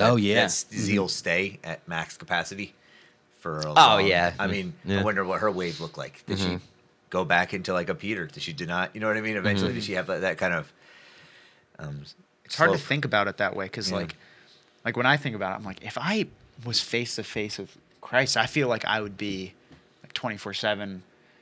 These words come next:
Speaker 4: just proclaim-, proclaiming him. But then we see Peter, who was with him all the time and then
Speaker 3: Mm-hmm.
Speaker 4: denied him.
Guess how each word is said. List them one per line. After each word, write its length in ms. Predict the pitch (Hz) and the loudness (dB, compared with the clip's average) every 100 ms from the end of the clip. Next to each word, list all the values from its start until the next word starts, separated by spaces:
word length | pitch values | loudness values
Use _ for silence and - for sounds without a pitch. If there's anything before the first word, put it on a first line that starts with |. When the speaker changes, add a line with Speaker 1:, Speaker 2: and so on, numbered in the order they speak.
| _ - _ _ | _ -20 _ _
Speaker 4:
just 260 | 98 - - | -6 -6 -6
proclaim-, 480 | 107 - 123 131 - | -12 -6 -4 -4 -8
proclaiming 480 | 113 - 123 143 120 | -12 -6 -2 -2 -2
him. 120 | 110 | -6
But 100 | - | -2
then 140 | 117 | -2
we 80 | 110 | 2
see 260 | - 127 107 | 2 2 0
Peter, 520 | - 143 127 101 98 _ _ _ _ _ _ _ _ _ - | 0 2 4 2 -2 _ _ _ _ _ _ _ _ _ -8
who 120 | 117 | -6
was 220 | 104 95 | -4 -6
with 220 | 92 113 | -2 -2
him 140 | - 87 - | -2 -8 -8
all 140 | 98 | -8
the 120 | 82 | -8
time 360 | - 104 98 87 | -4 -2 -2 -4
and 120 | 92 | -10
then 80 | 90 | -8
Speaker 3:
Mm-hmm. 60 | 92 | -8
Speaker 4:
denied 360 | 92 101 123 | -2 2 2
him. 200 | 92 - | 0 -12